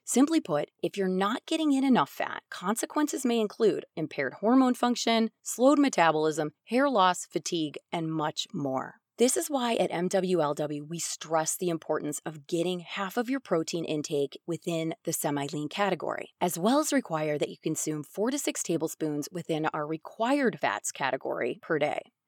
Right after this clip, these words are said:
Now, this is important. If you eat too much fat, you will gain weight. You can even remain in ketosis, but too much fat intake will cause a plateau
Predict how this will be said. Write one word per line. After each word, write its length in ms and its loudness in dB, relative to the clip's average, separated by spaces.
Now, 120 2
this 220 2
is 80 -4
important. 560 0
If 140 2
you 180 -2
eat 220 0
too 120 0
much 280 2
fat, 280 -8
you 200 4
will 240 0
gain 320 2
weight. 420 -2
You 240 8
can 200 0
even 360 2
remain 320 2
in 80 0
ketosis, 720 -2
but 140 0
too 180 4
much 240 4
fat 220 4
intake 420 2
will 300 4
cause 280 0
a 60 0
plateau 640 4